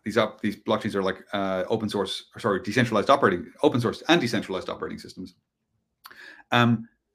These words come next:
you know, when you're interacting with someone, when you're playing, uh, The Finals, which is a new game that I found, which is pretty great, or with your, w-, no, no matter what you're playing, what video game you're playing, or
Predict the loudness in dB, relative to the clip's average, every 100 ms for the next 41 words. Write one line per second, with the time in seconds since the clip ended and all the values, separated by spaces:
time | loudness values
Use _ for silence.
0 | _ 2 2 0 0 2 2 2 2 4
1 | 4 6 2 2 2 2 2 0 0 0
2 | 2 2 2 0 0 -4 -4 -2 0 -2
3 | -4 -12 -12 -12 -8 -4 -4 -2 -2 -2
4 | -2 -4 -2 -4 -4 -8 -8 -2 0 0
5 | -2 -4 -4 -6 -4 -4 -2 -2 -2 -2
6 | 0 2 2 0 0 0 2 0 2 4
7 | 6 4 4 2 2 0